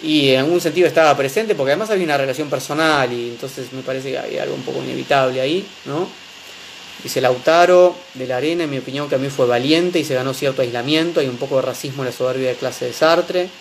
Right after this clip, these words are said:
Puede ser, puede ser. Richard Fry dice que en algunos sitios ha salido que su muerte fue planeada por la extinta K G B. Sí, sí, parecen un poco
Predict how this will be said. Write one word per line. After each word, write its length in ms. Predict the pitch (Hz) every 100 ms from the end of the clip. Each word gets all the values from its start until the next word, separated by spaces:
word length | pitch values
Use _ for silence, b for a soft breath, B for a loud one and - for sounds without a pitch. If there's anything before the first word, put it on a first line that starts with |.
| - - - - - - - - - -
Puede 180 | - 117
ser, 380 | - 135 147 170 196
puede 200 | 139 123
ser. 340 | 117 131 123 143 - - - - - - - - - - - - - - - - - - - - - - - - - - - - - - - - - - - - - - - - - -
Richard 300 | 143 147 131
Fry 280 | - 156 151
dice 140 | 139
que 60 | 131
en 60 |
algunos 240 | 131 139 135
sitios 300 | 151 151 131
ha 60 |
salido 300 | 127 131 139
que 80 | 123
su 100 | 127
muerte 360 | 127 139 - 139
fue 140 | 139
planeada 320 | 131 127 139
por 120 | 127
la 60 | 120
extinta 400 | - 151 143 135
K 120 | 135
G 180 | - 131
B. 200 | 135 120 - B B B B B - -
Sí, 540 | 226 220 214 202 190 190 - - -
sí, 500 | - 180 170 160 160 - - - -
parecen 420 | - 160 143 165 139
un 100 | 131
poco 380 | 143 143 135